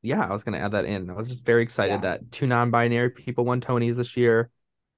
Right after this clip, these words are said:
Speaker 1: Um, really interesting that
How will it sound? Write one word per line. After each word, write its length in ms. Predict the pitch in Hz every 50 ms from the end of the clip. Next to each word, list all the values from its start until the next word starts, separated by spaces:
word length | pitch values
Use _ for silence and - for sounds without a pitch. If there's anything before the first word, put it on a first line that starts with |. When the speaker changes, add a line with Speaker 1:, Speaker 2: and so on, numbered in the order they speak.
| _ _ -
Speaker 1:
Um, 680 | 107 110 107 104 104 104 101 101 98 98 104 120 120 _ _ _ _ _ _ _ _ _ _ _ _ _
really 300 | 120 120 127 131 - -
interesting 720 | 85 117 113 - - 123 - - - 127 120 120 120 120
that 460 | 110 110 104 104 101 101 101 98 -